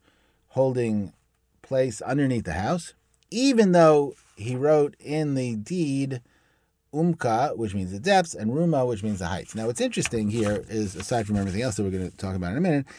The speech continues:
is that the language of contracts apparently was Aramaic. That's why it doesn't say omek and rum or gova, which are the Hebrew words for depth and height. It says umka varuma, which are the Aramaic words.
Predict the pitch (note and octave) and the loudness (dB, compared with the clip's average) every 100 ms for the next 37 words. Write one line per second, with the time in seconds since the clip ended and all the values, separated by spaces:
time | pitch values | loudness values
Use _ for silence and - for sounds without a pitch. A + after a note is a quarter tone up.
0 | - - - C3 C#3+ C#3 C3+ _ _ _ | -20 -14 -6 0 4 4 2 _ _ _
1 | _ - A2 C3 E3 A3+ G3 D3 B2+ - | _ -14 -8 -2 2 2 2 0 -4 -6
2 | A3 B3+ - C3 A#2+ A#2+ E3+ G3 D3+ C3+ | -4 -2 -2 -4 -4 -8 -4 -4 -6 -6
3 | C#3+ C#3+ C#3+ C#3+ F3+ F3+ - _ _ _ | -2 0 2 2 2 0 -4 _ _ _
4 | _ _ _ _ _ - _ - C3 - | _ _ _ _ _ -20 _ -6 -4 0
5 | C#3 B2 D3+ C#3+ C#3 - B2 A#2 A2+ - | 0 4 4 2 2 2 2 2 0 4
6 | D3+ E3 C#3 A#2+ - - _ _ - G#2+ | 8 8 6 2 -2 -18 _ _ -8 -4
7 | G#2 G#2+ D#3 C#3 C#3 D3+ _ _ - A2 | -2 -2 -2 -2 -4 -8 _ _ -14 -10
8 | G2+ F#2 B2+ C#3+ B2+ G2 G#2 D#3 - _ | -8 -6 -2 -2 -2 -4 -4 -8 -10 _
9 | _ _ _ _ _ - G#2 G#2+ G2+ C3 | _ _ _ _ _ -10 -4 -2 0 2
10 | G#3 C3+ G2+ E2+ D#2+ - F#2 E2 G#2+ G2 | 4 2 2 -2 -6 -10 -8 -6 -2 -2
11 | - D#2+ D#2 E2+ - _ _ _ - A2 | -2 -10 -10 -12 -14 _ _ _ -14 -6
12 | - F3 C#3+ - G3+ G#3 E3 C#3+ D3 G#3+ | 2 2 2 0 0 2 2 2 4 4
13 | G#3 C#2 D2+ - - A#2+ G#2+ G#2 A2 B2 | 2 -2 -10 -20 -12 -12 -8 -6 -6 -4
14 | A#2 B2+ E3+ D#3+ A#2+ G#2 G2 | -2 2 4 4 2 -2 -4